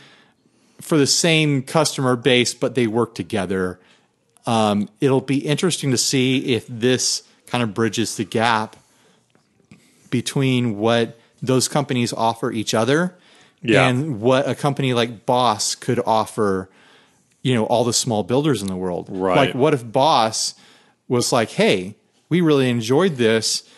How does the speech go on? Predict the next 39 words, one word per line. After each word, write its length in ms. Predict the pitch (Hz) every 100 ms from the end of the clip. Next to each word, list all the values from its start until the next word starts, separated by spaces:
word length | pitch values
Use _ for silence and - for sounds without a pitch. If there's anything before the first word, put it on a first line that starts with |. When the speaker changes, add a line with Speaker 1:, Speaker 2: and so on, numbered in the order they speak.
| _ _
Speaker 1:
What 260 | 113 143
if 200 | 151 -
we 340 | 123 147 143 131
offer 720 | 120 120 - 131 117 113 113
a 120 | 120
certain 320 | - 139 131
component 520 | 113 110 123 143 135 104
set 500 | - 113 104 123 107
that 100 | 113
only 280 | 131 147 131
we 200 | 107 160
can 140 | 135
get 140 | 113 120
manufactured 720 | 117 113 107 127 131 127 104
'cause 140 | 117 104
of 80 |
our 100 | 101 101
size 580 | - 127 110 98 - - _ - - - _ _
to 280 | - 180 170
these 180 | 143 123
smaller 340 | - 127 113
builders 560 | 101 117 120 101 92 85
and 200 | 123 104
make 120 | 104
it 40 | 104
Speaker 2:
Yeah. 160 | 101 95
Speaker 1:
available," 480 | 92 107 90 92 98
you 120 | 101
know? 320 | 95 95 98 117
Like, 160 | 120
I'm 200 | - 151
excited 460 | 202 - 190 170 156
to 80 | 127
see 320 | - - 127
if 80 | 113
things 320 | - 113 101
like 180 | 95 -
that 220 | 98 87
happen. 460 | 92 85 - 90